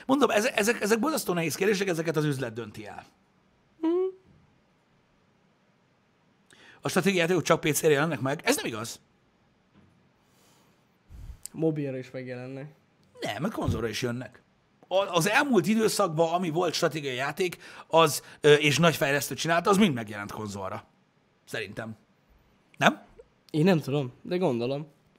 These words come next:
Speaker 1: Mostanában már divat. Én nem tudom felfogni, hogy hogy lehet stratégiai játékkal játszani konzolon, de én úgy tudom, megjelent.
Speaker 2: Azt én se értem. Hogy jelölsz ki egységeket?
Speaker 1: Én, ö, volt a Halo-nak egy ilyen, és, ö, és azzal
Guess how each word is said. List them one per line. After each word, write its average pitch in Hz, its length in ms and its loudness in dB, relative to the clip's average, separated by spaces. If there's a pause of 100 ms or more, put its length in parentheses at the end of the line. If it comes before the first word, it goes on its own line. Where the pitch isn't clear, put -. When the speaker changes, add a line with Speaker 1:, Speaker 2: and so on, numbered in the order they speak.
(260)
Speaker 1:
Mostanában 180 560 6
már 185 200 4
divat. 127 260 -4
Én 165 100 4
nem 180 120 10
tudom 196 180 10
felfogni, 170 460 6
hogy 123 100 0
hogy 139 80 6
lehet 131 160 0
stratégiai 127 340 -4
játékkal 127 280 -6
játszani 131 220 -10
konzolon, 190 320 -6
de 302 60 -10
én 311 60 -8
úgy 180 80 -4
tudom, 143 160 -4
megjelent. 120 320 -8
Speaker 2:
Azt 165 180 0
én 156 180 0
se 123 140 -8
értem. 120 400 -8 (380)
Hogy 240 200 6
jelölsz 254 320 2
ki 220 100 -2
egységeket? 120 600 -6 (1080)
Speaker 1:
Én, 240 120 2
ö, 240 80 4
volt 285 240 2
a 269 120 0
Halo-nak 156 480 2
egy 131 180 -2
ilyen, 123 380 -2
és, 143 300 -10
ö, 147 200 2 (520)
és 156 180 -8
azzal 135 520 -4